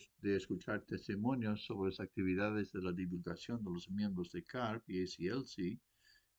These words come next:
el presidente Naokimi compartió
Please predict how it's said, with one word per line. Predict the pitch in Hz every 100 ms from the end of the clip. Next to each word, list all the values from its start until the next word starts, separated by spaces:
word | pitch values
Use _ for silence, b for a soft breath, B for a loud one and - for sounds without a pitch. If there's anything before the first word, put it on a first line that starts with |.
| _
el | 110 101
presidente | - 104 104 127 123
Naokimi | 113 101 92 165 165 123 113 156 170
compartió | - 104 - 95 - 117 139 120 151